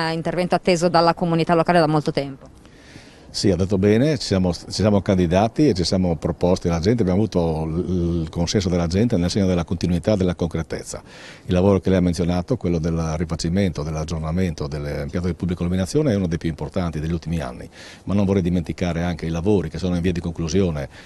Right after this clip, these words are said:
Speaker 2: nel campo Vivanda, campo traslato Vivanda, e anche quello della realizzazione,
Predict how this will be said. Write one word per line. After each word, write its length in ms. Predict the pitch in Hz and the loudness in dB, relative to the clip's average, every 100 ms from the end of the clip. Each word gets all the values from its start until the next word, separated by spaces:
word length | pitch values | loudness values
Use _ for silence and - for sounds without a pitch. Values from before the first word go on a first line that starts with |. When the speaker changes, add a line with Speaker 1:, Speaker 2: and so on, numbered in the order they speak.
| - | -8
Speaker 2:
nel 120 | - | -6
campo 260 | - 98 85 | -2 -2 -2
Vivanda, 480 | 78 78 82 90 104 | -2 -2 -2 -2 -4
campo 220 | - 78 | -6 -6
traslato 280 | 78 85 78 | -4 -4 -2
Vivanda, 560 | 78 85 67 73 101 151 - - - - | -2 -2 -4 -4 -4 -6 -10 -20 -20 -6
e 320 | 98 95 135 | 0 2 0
anche 400 | 90 87 90 117 | -2 -2 0 0
quello 240 | 82 82 | 0 0
della 320 | 90 82 80 78 | 0 -2 -2 -2
realizzazione, 800 | 90 90 92 - 82 87 104 | 0 2 0 0 -2 -2 -4